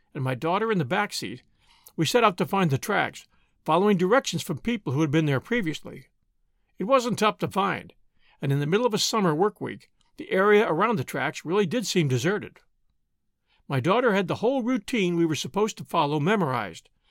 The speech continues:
but she forgot the baby powder. Regardless, I pulled up on the tracks as instructed, put the truck in neutral,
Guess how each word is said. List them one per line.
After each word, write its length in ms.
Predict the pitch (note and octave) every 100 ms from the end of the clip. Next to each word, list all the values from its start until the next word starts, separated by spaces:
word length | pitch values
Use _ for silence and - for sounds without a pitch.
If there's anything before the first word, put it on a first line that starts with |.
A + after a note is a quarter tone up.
| _
but 120 | D#3
she 100 | C3
forgot 360 | F3+ F#3 A3+ A#3+
the 80 | F3+
baby 300 | B3 B3 F3+
powder. 440 | - C#3+ - - - _ _ _ _ _ -
Regardless, 540 | B2 F#3+ G#3+ D#3+ - _ _ _ -
I 60 |
pulled 280 | - A#3 A3+
up 160 | G#3+ -
on 100 | G#3
the 80 | G3+
tracks 360 | F#3+ D3 -
as 160 | D#3+ C3+
instructed, 600 | B2 - F#3 F3 - - _ _ _ _
put 140 | F3+
the 80 | -
truck 300 | - F3+ G3
in 140 | A#3+ A3+
neutral, 400 | A#3 - -